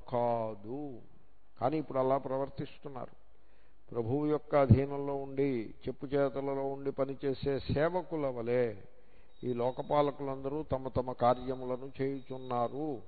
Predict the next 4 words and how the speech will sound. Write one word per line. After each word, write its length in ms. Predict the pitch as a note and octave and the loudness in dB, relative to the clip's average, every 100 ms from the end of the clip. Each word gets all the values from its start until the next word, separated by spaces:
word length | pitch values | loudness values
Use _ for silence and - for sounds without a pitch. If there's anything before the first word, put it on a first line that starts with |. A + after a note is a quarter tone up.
| - - - - - - | -12 -12 -12 -12 -4 2
కాబట్టి 340 | D3 E3+ B2+ | 4 2 2
ఈ 340 | A#2+ B2 B2 | 0 0 -2
లోకపాలకుల 840 | A#2+ B2 A#2+ C3 D3 D3+ D3+ D#3 D3+ | -2 -4 -4 2 6 6 4 0 0
ప్రవృత్తిని 880 | C#3 - C3 C#3+ E3 - - F3+ D#3+ | 0 -2 -2 -2 -4 -6 -4 -2 -2